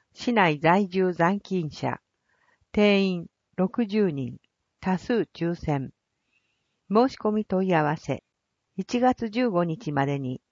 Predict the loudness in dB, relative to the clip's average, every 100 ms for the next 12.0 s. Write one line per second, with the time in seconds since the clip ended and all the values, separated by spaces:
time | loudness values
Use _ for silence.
0 | _ -6 -6 -2 -4 -4 _ _ _ _
1 | 2 2 4 2 0 0 -4 -6 _ _
2 | _ _ _ -4 -4 -4 _ _ _ _
3 | -2 2 4 2 -2 -2 2 2 0 -2
4 | -4 -4 -10 _ _ -6 0 0 0 -6
5 | -8 -8 _ _ _ _ _ _ 0 0
6 | 0 -8 _ _ _ _ -6 -2 0 -2
7 | -4 -8 _ _ _ _ _ _ -4 -2
8 | -2 -6 _ _ _ _ 0 2 4 2
9 | 4 2 2 -2 -4 -4 -2 -2 -2 -10
10 | 0 2 2 0 0 0 -2 -6 _ _
11 | _ _ _ 0 4 4 2 -2 -6